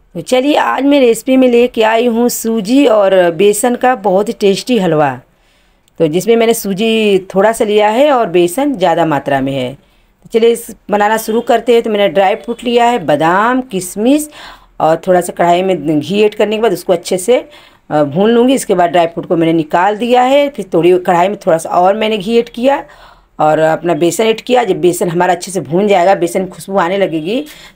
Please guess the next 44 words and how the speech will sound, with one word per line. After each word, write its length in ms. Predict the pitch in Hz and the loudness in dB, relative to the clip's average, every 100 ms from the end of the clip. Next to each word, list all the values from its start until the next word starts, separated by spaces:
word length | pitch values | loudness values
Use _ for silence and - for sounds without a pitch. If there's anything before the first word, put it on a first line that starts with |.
| - | -4
तो 60 | |
मैं 160 | 190 196 | -2 -2
थोड़ा 320 | - 254 233 | 0 2 2
सा 120 | 220 | 0
मैंने 140 | 208 208 | -2 -4
सूजी 340 | - 220 208 | -4 -4 0
ऐड 120 | 170 | -2
किया 240 | - 139 131 | -4 -8 -6
है 200 | 123 143 - - _ - | -8 -12 -18 -20 _ -4
और 100 | 170 | -4
सूजी 360 | - 190 208 | -4 -6 -6
को 160 | 220 220 | -2 -2
भी 160 | 208 | 0
अच्छे 200 | 220 - | -2 -2
से 120 | 214 254 | -6 -4
भूनेंगे। 520 | 160 175 147 123 120 - _ _ | -2 0 0 -4 -12 -18 _ _
सूजी 340 | 143 185 185 220 | -14 -8 -4 0
भी 80 | |
अच्छे 180 | 208 202 | 0 -2
से 80 | 190 | -10
भून 240 | 143 185 220 | -6 -4 0
जाएगी 500 | 180 175 170 226 330 | 2 0 -2 -4 -6
तो 140 | - | -8
मैं 120 | 196 | -10
थोड़ा 260 | 196 240 254 | -4 0 0
सा 140 | 240 | -2
इसमें 260 | 226 254 262 | -8 -8 -6
पानी 280 | 233 190 180 | -2 0 0
ऐड 100 | 156 | -2
करूँ, 180 | - 147 | -4 -2
ज़्यादा 280 | 165 180 208 | 0 0 0
नहीं, 140 | 269 | -4
थोड़ा 200 | 294 190 | -2 -2
पानी 260 | 175 165 156 | 0 -4 -4
ऐड 100 | 151 | -6
करना 240 | 147 139 | -6 -6
है। 120 | 135 143 - - _ - | -6 -12 -20 -20 _ -12
इसके 260 | - 247 | -4 0
बाद 160 | 220 220 | 0 -2
इसमें 360 | 220 240 330 | -2 -4 -4
साथ 460 | 311 - 185 180 - | -6 -2 0 0 -2
दूध 440 | 180 165 156 233 | -2 -2 -2 0
ऐड 120 | 180 - | 0 -2
करूँगी। 440 | - 127 120 120 | -10 -12 -14 -16